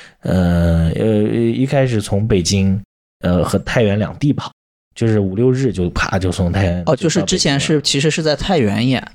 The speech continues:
Speaker 1: 嗯，后来，
Speaker 2: 哦。
Speaker 1: 其实太原演的不多，就是太原后，后来就是，就是从太原到北京，五六日就在北京演。
Speaker 2: 嗯。
Speaker 1: 然后一，周一到周四就休息在太原，然后做品牌的一些顾问的一些工作。
Speaker 2: 嗯。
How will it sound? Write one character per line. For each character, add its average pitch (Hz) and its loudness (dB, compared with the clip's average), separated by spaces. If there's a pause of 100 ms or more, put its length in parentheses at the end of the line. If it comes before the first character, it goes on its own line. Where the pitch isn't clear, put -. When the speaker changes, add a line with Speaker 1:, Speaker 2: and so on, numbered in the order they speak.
Speaker 1:
嗯， 110 2 (260)
后 151 2
来， 120 2
Speaker 2:
哦。 120 -2 (180)
Speaker 1:
其 - -4
实 170 -2
太 208 0
原 190 2
演 131 -2
的 113 -4
不 123 -6
多， 123 2
就 143 -2
是 143 0
太 170 2
原 156 -2
后， 175 -2
后 165 -2
来 156 4
就 165 -2
是， 120 0 (400)
就 135 0
是 123 4
从 120 -4
太 143 2
原 113 2 (360)
到 143 4
北 110 -2
京， 101 -4
五 107 -2
六 139 2
日 160 0
就 123 -4
在 117 2
北 95 -2
京 98 0
演。 101 0 (440)
Speaker 2:
嗯。 113 2
Speaker 1:
然 107 0
后 113 2
一， 117 0
周 131 0
一 127 2
到 123 4
周 120 0
四 117 -4
就 110 2
休 113 0
息 110 -2
在 98 0
太 101 0
原， 95 2
然 92 2
后 95 2
做 107 0
品 101 -4
牌 87 0
的 92 2
一 95 2
些 87 0 (340)
顾 113 0
问 110 2
的 92 0
一 - 0
些 92 -2
工 95 -2
作。 107 0
Speaker 2:
嗯。 110 2